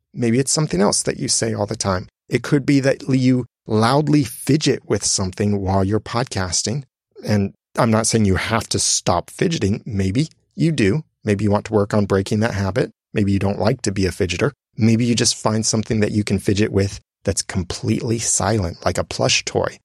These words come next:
or you give that to your co-hosts if you <laughs> notice that they fidget. It could be that you're regularly getting distracted while you host your podcast. Maybe it's a chat room. Maybe it, you're browsing the internet while your co-host is talking or your guest is talking.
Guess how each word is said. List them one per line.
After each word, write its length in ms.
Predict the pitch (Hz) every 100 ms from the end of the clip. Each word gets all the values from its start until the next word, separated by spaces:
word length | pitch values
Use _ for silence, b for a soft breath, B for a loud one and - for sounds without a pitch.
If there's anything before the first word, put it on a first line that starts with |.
| _ -
or 100 | 85
you 120 | 87
give 180 | 104 92
that 200 | 101 -
to 120 | 127
your 80 | 127
co-hosts 480 | 123 147 123 -
if 160 | 107 -
you 60 | 110
<laughs> 40 |
notice 300 | 117 110 104
that 180 | - -
they 140 | 120
fidget. 500 | 139 - 92 82 - - _ _
It 140 | 151 160
could 200 | 160 139
be 120 | 156
that 160 | 143 156
you're 320 | 143 139 127 -
regularly 640 | 113 135 143 139 135 139
getting 400 | 120 120 127 147
distracted 760 | 135 123 - 101 139 - 127 -
while 240 | - 104
you 140 | 98 95
host 300 | 107 101 -
your 80 | -
podcast. 520 | 107 95 95 87 -
Maybe 240 | 117 131
it's 140 | 143 -
a 40 |
chat 360 | - 110 120 -
room. 260 | 117 101
Maybe 240 | 95 110 113
it, 100 | - _ _
you're 140 | 117
browsing 540 | 104 - 95 110 120 117
the 140 | 107
internet 460 | 135 - 117 107 104
while 220 | 104 98
your 140 | 98
co-host 600 | 90 104 127 120 95 -
is 140 | 104 -
talking 500 | - 87 - 107 107
or 100 | 92
your 160 | 87 85
guest 400 | 87 95 120 95
is 120 | -
talking. 440 | 87 85 110 127